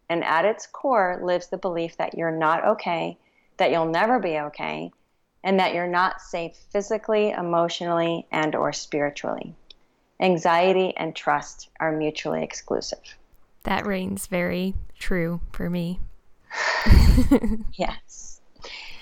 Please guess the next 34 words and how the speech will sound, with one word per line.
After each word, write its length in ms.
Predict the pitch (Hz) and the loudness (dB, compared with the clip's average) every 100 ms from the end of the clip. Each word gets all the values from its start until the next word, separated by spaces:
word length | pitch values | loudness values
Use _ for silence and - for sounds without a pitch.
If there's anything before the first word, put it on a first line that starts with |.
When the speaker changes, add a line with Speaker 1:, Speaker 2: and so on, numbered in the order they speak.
| - - | -12 -6
Speaker 2:
It 120 | 208 | 2
sounds 140 | 185 | 4
Speaker 1:
Yeah. 180 | 196 - | 4 2
Speaker 2:
familiar. 560 | 180 180 175 170 196 262 - - - - - - - | -2 -2 -2 0 2 2 2 -6 -6 -10 -20 -14 0
Speaker 1:
Yes. 760 | 196 190 160 175 - - - - | 4 4 2 -6 -16 -18 -12 -2
All, 420 | 196 202 208 208 - | 2 4 4 2 0
all 240 | 208 220 | 4 4
familiar 680 | 226 247 220 208 202 190 - - - | 2 -6 -2 -2 0 -2 -4 -10 -14
words 640 | 180 185 180 180 170 - - | -2 2 2 2 0 -4 -8
and 340 | 170 165 165 | -4 -4 -4
territory 760 | 165 175 160 160 - 156 147 143 | -4 2 2 2 -2 -4 -4 -6
for 200 | - 160 | -4 -2
those 560 | 151 147 147 147 - - - - - _ _ - | 0 0 0 -6 -14 -20 -20 -20 -20 _ _ -4
who 100 | 156 | 0
deal 280 | 151 147 | 2 4
with 160 | 151 151 | 4 0
anxiety. 640 | 165 185 226 269 - - | -2 2 2 2 0 0
And 180 | - 185 | 0 2
for 120 | 196 | 4
those 240 | 196 214 208 | 4 4 2
who 120 | 196 | 0
don't, 320 | 208 220 214 | 2 2 0
it's 200 | 180 - | -4 -6
like, 220 | 160 156 - _ _ _ | -6 -6 -10 _ _ _
"What?" 360 | 175 214 571 - _ | -2 0 0 -6 _
<laughs> 160 | - - 254 - | -10 -4 -4 0
It's 480 | 240 240 262 - 220 | 4 6 8 6 6
Speaker 2:
<laughs> 80 | 190 | 4
Speaker 1:
almost 360 | 196 190 190 185 | 6 4 2 2
like 360 | 170 156 - | 2 2 -4
just 360 | - 165 - - | -6 -6 -6 -4
two 140 | 175 | -2
different 340 | 165 160 156 - | -2 -4 -4 -2
wirings. 760 | 139 143 139 135 - - - | -2 -2 -6 -8 -8 -10 -14